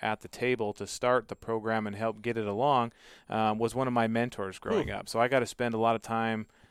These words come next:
Speaker 1: on the road with Bill and traveling to various shows with him, whether it be shot Show or Safari Club or Rocky Mountain Elk or Pheasant
Speaker 2: How
Speaker 1: Fest.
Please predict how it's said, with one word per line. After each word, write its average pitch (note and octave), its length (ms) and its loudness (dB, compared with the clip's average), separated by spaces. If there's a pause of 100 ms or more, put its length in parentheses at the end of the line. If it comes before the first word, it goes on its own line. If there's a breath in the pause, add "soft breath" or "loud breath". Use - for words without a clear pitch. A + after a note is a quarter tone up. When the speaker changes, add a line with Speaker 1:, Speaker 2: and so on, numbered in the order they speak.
(120)
Speaker 1:
on A#2 180 2
the G#2+ 100 0
road A#2 440 6
with G#2+ 280 -4
Bill A2+ 360 4
and G#2 120 -2
traveling A2 600 0
to A2 100 -6
various G#2+ 400 0
shows A2 560 0
with G#2 120 -4
him, G#2+ 220 -4
whether G#2 240 -2
it G2 60 -6
be G#2 140 -6
shot A2 340 0
Show G#2+ 500 0
or F#2+ 300 -4 (340 loud breath)
Safari A2+ 480 4
Club G#2+ 540 2
or F#2+ 220 -4
Rocky A2 320 0
Mountain G#2+ 280 -4
Elk G#2+ 440 -2
or G2+ 160 -6
Pheasant A2 340 0
Speaker 2:
How F#3+ 140 2
Speaker 1:
Fest. F3+ 180 8